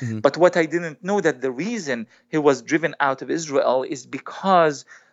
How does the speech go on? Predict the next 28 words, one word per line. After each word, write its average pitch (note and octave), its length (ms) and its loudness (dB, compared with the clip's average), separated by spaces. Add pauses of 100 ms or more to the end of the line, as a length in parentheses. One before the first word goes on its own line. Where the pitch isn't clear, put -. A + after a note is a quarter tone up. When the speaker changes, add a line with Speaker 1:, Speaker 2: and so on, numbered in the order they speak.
Speaker 2:
of - 140 -4
how D#3 340 2
his, C#3+ 420 -6
he C#3 140 -8
was B2+ 260 0
attacked, - 600 -2
his - 180 -12
character D#3+ 680 2 (420)
was B2+ 460 -4
basically D3 640 -4
destroyed. C3 640 0
He B2 100 0
was B2 280 2
told, C3+ 580 4
uh, A#2 560 6
that A#2+ 220 -6
he D3 120 -12
was, B2 420 -6
he A#2 140 -4
was A2+ 220 2
a A2 80 2
liar, E3+ 560 6
he B2+ 160 -10
didn't A#2+ 340 -12 (100)
know C3+ 200 -16
anything C#3 500 -8
about - 220 -4
history, E3 480 2